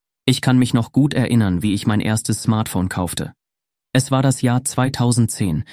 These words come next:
und ich war gerade von Südkorea zurück nach Kanada gezogen. In Südkorea konnte ich damals noch kein iPhone kaufen.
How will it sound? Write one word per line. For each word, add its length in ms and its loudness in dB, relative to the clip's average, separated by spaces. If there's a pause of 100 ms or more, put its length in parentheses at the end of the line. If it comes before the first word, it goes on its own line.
(300)
und 160 2
ich 120 -2
war 120 2
gerade 320 0
von 180 2
Südkorea 600 0
zurück 320 -2
nach 160 -2
Kanada 340 0
gezogen. 520 -6 (680)
In 200 6
Südkorea 580 4
konnte 300 2
ich 100 -2
damals 400 2
noch 160 2
kein 260 2
iPhone 400 0
kaufen. 440 -6